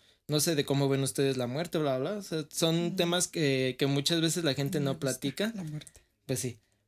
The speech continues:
Speaker 1: pero a lo que voy es que de todo se aprende y siempre hay muchos temas muy interesantes que luego decimos, "Ay, qué flojera", pero, o sea, de que tú decías, "Ay, ¿qué van a aprender de mi vida?". Pues creo que van a aprender mucho, yo aprendí muchas cosas o,
Speaker 2: Mm.
Speaker 1: o muchas cosas que dices, que haces o que tenías o actitudes,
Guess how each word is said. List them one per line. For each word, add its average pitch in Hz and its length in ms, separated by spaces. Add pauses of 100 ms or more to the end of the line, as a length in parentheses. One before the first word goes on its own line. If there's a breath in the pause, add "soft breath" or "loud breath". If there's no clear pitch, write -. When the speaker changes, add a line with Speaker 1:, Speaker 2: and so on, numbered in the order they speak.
Speaker 1:
pero 139 460
a 139 60
lo 139 140
que 147 100
voy 147 140
es 156 140
que 165 260
de 139 140
todo 165 280
se 170 120
aprende 160 340
y 156 140
siempre 143 340
hay 147 80
muchos 147 380
temas 151 240
muy 151 160
interesantes 135 580
que 127 140
luego 127 340
decimos, 120 380
"Ay, 113 160
qué - 120
flojera", 147 480
pero, 131 180
o - 20
sea, 143 280
de 156 220
que - 80
tú 165 120
decías, 156 280
"Ay, 151 100
¿qué 208 120
van 247 120
a 262 40
aprender 170 380
de 208 80
mi 175 140
vida?". 165 300
Pues 139 260
creo 156 240
que 131 460
van 143 200
a 165 40
aprender 139 380
mucho, 147 300
yo 156 100
aprendí 143 420
muchas 131 380
cosas 147 360
o, 135 200 (160 loud breath)
Speaker 2:
Mm. 214 60 (340 loud breath)
Speaker 1:
o 147 300
muchas 160 380
cosas 180 300
que 139 160
dices, 147 320
que 143 160
haces 139 320
o 120 100
que 123 120
tenías 135 500
o 131 40
actitudes, 143 680